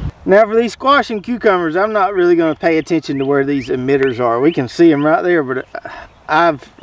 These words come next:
recently had better luck just planting along the row here. You get plenty of water output that covers the gaps, so I'm not gonna worry about where the emitters are, and it's super, super dry around here. I mean, really, really dry.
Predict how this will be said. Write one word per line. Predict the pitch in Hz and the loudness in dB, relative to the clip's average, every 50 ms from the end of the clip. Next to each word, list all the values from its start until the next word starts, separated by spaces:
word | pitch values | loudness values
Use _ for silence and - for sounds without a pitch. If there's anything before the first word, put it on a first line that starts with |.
| - - | -16 -4
recently | - 156 165 180 180 - 165 147 143 143 | 2 4 4 4 4 2 -4 -4 -4 -2
had | 143 143 143 139 139 | -2 -2 -2 -2 -2
better | 135 147 147 147 143 | -2 -2 0 0 0
luck | 143 143 139 143 139 | 0 0 -2 -4 -4
just | 123 139 131 - - | -6 -8 -8 -8 -4
planting | - 147 151 165 - - | -2 0 0 0 -2 -4
along | 143 135 139 143 143 135 | -4 -4 -2 -2 -2 -2
the | 131 | -2
row | 131 135 139 139 135 | -2 -2 0 0 -2
here. | 117 131 131 135 131 120 - - - - - - - - - | 0 0 0 0 0 0 -2 -6 -8 -6 -6 -6 -4 -2 0
You | 139 | 2
get | 156 170 175 - | 4 4 2 2
plenty | - 165 160 156 147 143 | -2 -2 0 0 0 0
of | 135 131 | 0 0
water | 131 135 135 135 135 135 135 - | 0 0 2 2 2 0 0 -2
output | 127 127 131 - - - 131 131 131 110 | 0 -2 -2 -2 -4 -6 -4 -4 -4 -4
that | 110 117 117 | -6 -8 -6
covers | 117 139 131 123 123 123 110 - | -4 -4 -4 -4 -4 -6 -6 -8
the | - | -8
gaps, | 107 107 123 123 123 123 123 - - | -6 -2 0 0 0 0 -2 -4 -6
so | - 120 113 113 - - - - - - - - - - - | -4 -4 -4 -4 -4 -6 -10 -8 -8 -8 -8 -8 -8 -6 -2
I'm | - 175 196 | 0 2 4
not | 185 175 175 | 4 2 2
gonna | 160 156 151 | 2 0 0
worry | 156 156 151 147 | 2 2 2 0
about | 135 143 143 147 151 | 0 0 -2 -4 -2
where | 139 139 139 | -2 -2 -2
the | 135 135 120 | -2 -2 -4
emitters | 117 120 131 143 151 151 147 127 143 | -6 -6 -4 -2 -2 -2 0 0 2
are, | 147 147 - - | 2 2 2 0
and | - 196 202 202 190 160 156 | 0 0 2 2 2 2 2
it's | 165 - | 2 0
super, | - - - - 165 165 160 - - 143 131 | -2 -8 -6 0 2 2 2 2 0 -4 -6
super | - - - 147 143 123 - 139 131 | -6 -4 -4 -2 -2 -2 -2 -4 -4
dry | 120 120 127 123 123 120 117 113 | -2 -2 0 0 0 0 0 -2
around | 107 107 107 107 104 107 104 | -4 -4 -6 -8 -8 -8 -10
here. | 104 107 110 - | -10 -12 -10 -8
I | - 123 | -6 -6
mean, | 123 120 107 | -4 -4 -4
really, | 104 110 120 131 139 139 131 131 | -4 -2 2 2 4 4 4 2
really | 123 117 117 117 117 113 | 0 -2 -2 -4 -4 -4
dry. | 101 117 113 113 113 113 | -4 -2 0 2 0 0